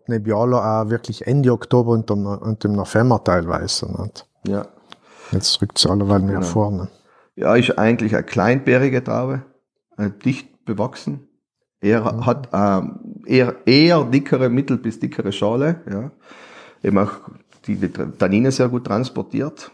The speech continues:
Speaker 2: Und Nebbiolo ist dort heimisch seit, schieß mich dort, weiß nicht wie viel Hunderten von Jahren. Und ja, und, äh, hat natürlich auch, äh,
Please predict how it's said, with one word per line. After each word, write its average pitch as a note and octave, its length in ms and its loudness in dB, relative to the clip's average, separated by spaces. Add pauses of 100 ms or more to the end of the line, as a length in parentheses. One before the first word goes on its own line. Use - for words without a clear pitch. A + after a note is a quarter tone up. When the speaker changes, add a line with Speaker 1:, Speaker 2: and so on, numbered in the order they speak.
(1200)
Speaker 2:
Und A2 800 0 (840)
Nebbiolo A#2 460 4
ist - 260 -2
dort A2+ 220 -2
heimisch B2 340 0
seit, G#2 460 -2 (280)
schieß - 300 -10
mich B2 180 -8
dort, A#2 400 -6
weiß A2+ 220 -8
nicht A#2 120 -8
wie A#2+ 80 -4
viel A#2+ 160 -6
Hunderten A#2+ 380 -4
von A2 220 -4
Jahren. B2+ 400 -2 (1600)
Und A2+ 160 -2
ja, D#3 100 -2
und, A#2 180 0
äh, A#2+ 580 6
hat B2 200 -2
natürlich A#2+ 340 0
auch, A2+ 200 2
äh, G2+ 160 0